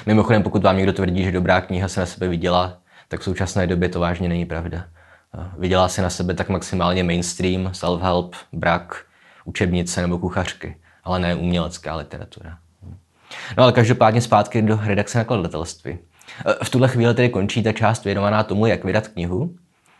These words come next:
a můžeme se dostat do fáze, jak se dělá kniha, nebo jak se vydává kniha.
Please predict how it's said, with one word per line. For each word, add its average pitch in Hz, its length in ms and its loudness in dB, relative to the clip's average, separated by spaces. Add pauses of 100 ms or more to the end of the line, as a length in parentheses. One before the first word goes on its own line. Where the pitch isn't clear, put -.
(200)
a 110 60 2
můžeme 107 280 4
se 110 120 -2
dostat 107 260 0
do 101 80 0
fáze, 104 520 0 (460)
jak 101 200 2
se 117 140 0
dělá 92 280 2
kniha, 85 460 -8 (100)
nebo 90 140 -2
jak 92 160 0
se - 120 -2
vydává 92 460 2
kniha. 82 380 -10